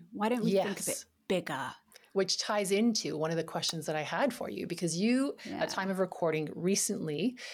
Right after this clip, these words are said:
Speaker 2: did, um, it was episode one one seven of the Just Bloody Post-it podcast, which I will link in the show notes.
Speaker 1: Yes.
Speaker 2: And you were talking about, it was a solo show, one of your Just Bloody Post-it notes, which I love the name of. I'm an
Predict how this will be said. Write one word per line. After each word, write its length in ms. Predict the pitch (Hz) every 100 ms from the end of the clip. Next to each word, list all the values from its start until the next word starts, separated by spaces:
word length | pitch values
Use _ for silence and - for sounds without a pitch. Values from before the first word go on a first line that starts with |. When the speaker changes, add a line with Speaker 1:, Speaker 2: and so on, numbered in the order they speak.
| - -
Speaker 2:
did, 440 | 202 185 180 175 -
um, 760 | 175 170 165 160 160 165 165 - _ _
it 60 | 180
was 120 | 180 -
episode 380 | 196 233 214 175
one 340 | 170 208 262
one 220 | 247 233
seven 420 | 220 196 147 147
of 120 | 156 151
the 60 |
Just 320 | 151 156 -
Bloody 220 | - 175 214
Post-it 400 | 214 180 - 165
podcast, 580 | 165 151 - 165 247
which 160 | - 170
I 140 | 151
will 160 | 170 247
link 340 | 233 202 214 -
in 240 | 180 185
the 80 | 208
show 200 | 240 165
notes. 380 | 151 151 - - - - - - -
Speaker 1:
Yes. 80 | -
Speaker 2:
And 280 | 202 196
you 160 | 202 202
were 100 | 196
talking 380 | 190 262 254 254
about, 180 | 208 185
it 20 |
was 120 | 170
a 40 |
solo 360 | 175 - 262 247
show, 260 | 247 202 180
one 100 | 185
of 60 |
your 100 | 180
Just 240 | 170 202 -
Bloody 200 | 220 226
Post-it 380 | 202 170 -
notes, 280 | 165 160 -
which 140 | - 165
I 100 | 156
love 360 | 175 175 170
the 100 | 160
name 240 | 160 156 151
of. 240 | 147 190
I'm 140 | 208 156
an 160 | 156